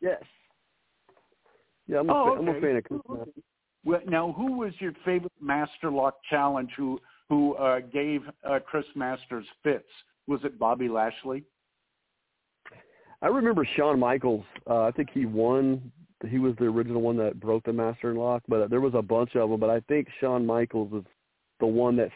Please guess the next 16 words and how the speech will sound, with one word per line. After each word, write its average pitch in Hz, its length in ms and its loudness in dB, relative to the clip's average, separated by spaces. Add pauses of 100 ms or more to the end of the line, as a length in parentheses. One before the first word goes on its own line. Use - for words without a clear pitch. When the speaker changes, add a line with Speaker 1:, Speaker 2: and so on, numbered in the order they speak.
Speaker 1:
stands 113 340 0
out 110 320 2
that 110 80 -2
I 107 80 4
remember 107 420 0
the 104 80 0
most, 104 320 -2
and 113 100 2
I'm 120 120 2
a 113 60 0
big 110 180 -2 (100)
Shawn 110 200 0
Michaels 110 400 -2
fan, 110 340 -2 (680)
so 113 180 4
it's 101 80 -6